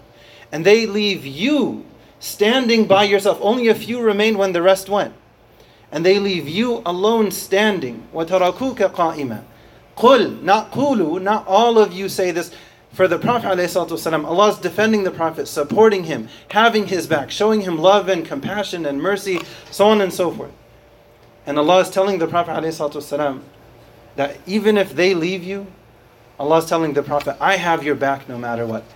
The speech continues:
And tell them, tell them, "قُلْ مَا عِنْدَ اللَّهِ خَيْرٌ مِّنَ اللَّهْوِ وَمِنَ التِّجَارَةِ." Say what is with Allah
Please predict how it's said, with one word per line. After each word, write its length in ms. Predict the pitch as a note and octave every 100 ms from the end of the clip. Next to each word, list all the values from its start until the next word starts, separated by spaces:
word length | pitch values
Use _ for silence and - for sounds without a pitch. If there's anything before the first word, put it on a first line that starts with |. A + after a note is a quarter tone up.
| -
And 160 | C3
tell 280 | - G3 A3
them, 460 | E3 F3+ D3 - - - _ _ _
tell 240 | E3+ F3+
them, 320 | D#3+ D#3+ A2 - - _
"قُلْ 200 | - G#3+
مَا 200 | G3 F3+
عِنْدَ 200 | F3 G3
اللَّهِ 440 | F3 E3 F3+ F3 D3
خَيْرٌ 220 | C4 C#4
مِّنَ 560 | G#3 E3+ D#3+ D3 D#3+
اللَّهْوِ 160 | D#3 D3+
وَمِنَ 320 | C#3+ C#3 C3+ B2+
التِّجَارَةِ." 400 | B2+ C3+ B2+ B2+
Say 240 | - B3+
what 160 | G#3+ G3
is 140 | F3+
with 200 | A3+ B3+
Allah 400 | F#3+ G3 G3+ G3